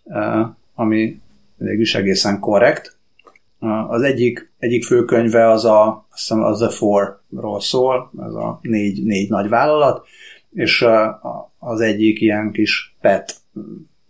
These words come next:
mondása az az, hogy ezeket az óriás vállalatokat, ezeket fel kell, fel kell darabolni, fel kell osztani, mert már,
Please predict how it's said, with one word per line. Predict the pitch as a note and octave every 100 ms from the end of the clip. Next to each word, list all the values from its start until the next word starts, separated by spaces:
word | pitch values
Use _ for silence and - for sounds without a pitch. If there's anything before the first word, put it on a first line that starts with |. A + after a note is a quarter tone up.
| B3+ B3
mondása | F3+ B2+ A#2 A2 G#2+ - A2
az | G#2
az, | A#2+ B2 -
hogy | A#2 G#2+
ezeket | A2 A2+ A2+
az | A2
óriás | A2 G2+ F#2+ -
vállalatokat, | A2 G#2 G2+ - G#2 -
ezeket | G2 G2+ G#2 -
fel | G2 G2
kell, | F#2+ G2+ F#2+ G2+ - _ - G2 -
fel | A2+ G2+
kell | F#2+
darabolni, | G#2 F2+ F2+ G2 G2 G#2 - _
fel | - G#2+
kell | -
osztani, | G#2 A2+ - G2+
mert | G2 G2 G2+
már, | G#2 G2